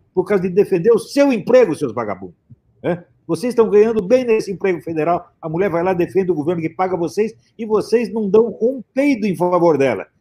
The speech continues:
Que caralho de força armada é isso? Ah, gran-, grandeza,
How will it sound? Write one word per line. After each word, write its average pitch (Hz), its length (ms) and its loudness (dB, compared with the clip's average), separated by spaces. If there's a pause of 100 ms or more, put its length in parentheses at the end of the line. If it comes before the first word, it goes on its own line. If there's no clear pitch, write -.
(160)
Que 285 160 0
caralho 208 400 0
de 151 120 -4
força 170 320 -2
armada 135 360 0
é 117 40 0
isso? - 240 -8 (400)
Ah, 139 200 2
gran-, 139 280 -4
grandeza, 127 680 -2